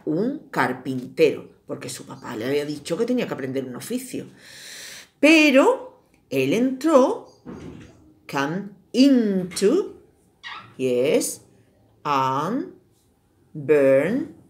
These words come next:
the flowers, the wood, lo quemó todo otra vez. Oh, poor dragon, poor dragon.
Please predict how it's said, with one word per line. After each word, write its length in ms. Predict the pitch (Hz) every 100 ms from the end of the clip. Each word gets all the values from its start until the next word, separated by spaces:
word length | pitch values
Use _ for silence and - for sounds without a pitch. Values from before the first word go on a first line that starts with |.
| 131
the 140 | 131
flowers, 1160 | 131 - 135 127 131 131 139 175 285 370 - - - - - _ - - - - - - -
the 140 | 196
wood, 880 | 220 165 165 151 139 147 165 277 370 - - _ _ _ _ _ _ _ _ _ _ _ _ _ _ _ - - - - -
lo 360 | - 185 180 170
quemó 400 | 160 165 180 147
todo 280 | 135 127 120
otra 220 | - -
vez. 380 | 120 127 135 -
Oh, 840 | - 156 143 127 127 104 131 - - _
poor 540 | - 208 170 139 135
dragon, 720 | - 156 139 131 131 120 131 -
poor 460 | - 208 165 135 127
dragon. 580 | - 147 135 131 110